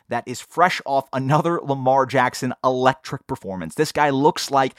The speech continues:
the class of the league. It looks like M V P Lamar Jackson here. If you look at the advanced stats on this guy, it's out of control. He leads the league in passer rating, and he leads the league in passing touchdowns,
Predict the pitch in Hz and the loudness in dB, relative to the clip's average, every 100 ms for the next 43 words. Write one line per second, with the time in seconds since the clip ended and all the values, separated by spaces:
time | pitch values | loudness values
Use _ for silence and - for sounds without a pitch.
0 | - 127 - 135 139 - 135 131 120 104 | -14 -12 -2 2 2 0 -6 -6 -6 -8
1 | 113 113 156 - 143 131 - 143 151 147 | -6 -2 -2 0 -4 -4 -4 -4 -4 -6
2 | 143 135 113 113 110 110 107 113 104 110 | -4 -4 -4 -4 -2 -4 -4 -8 -8 -8
3 | 101 _ - 147 175 220 233 165 143 _ | -10 _ -12 -4 0 0 -2 -8 -10 _
4 | - 117 127 - 120 131 - 95 80 - | -12 -8 -6 -4 2 2 2 -8 -10 -10
5 | 92 - - 135 123 107 - 127 104 113 | -10 -12 -4 -2 -2 -6 -4 -2 -2 -4
6 | 120 175 170 147 139 185 139 - - 156 | -4 -4 -4 -4 -2 -2 -4 -4 -4 -4
7 | - 104 92 95 135 _ _ _ _ 165 | -4 -8 -8 -8 -8 _ _ _ _ -6
8 | 175 170 - _ _ 147 139 214 170 170 | -4 -4 -8 _ _ -10 -6 -4 -2 -2
9 | 190 139 - 196 277 - 110 98 - 98 | -2 -4 -6 -6 -6 -6 -6 -6 -6 -6
10 | 101 | -6